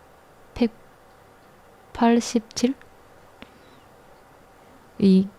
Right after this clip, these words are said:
헤라의 마트 립-, 립스틱 좋아해. 어, 최근에 본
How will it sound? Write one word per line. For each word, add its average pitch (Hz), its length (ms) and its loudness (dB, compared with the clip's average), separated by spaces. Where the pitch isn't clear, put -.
헤라의 247 680 2
마트 233 1040 2
립-, 196 140 0
립스틱 - 1120 -6
좋아해. 165 340 0
어, 185 220 2
최근에 233 540 6
본 180 380 2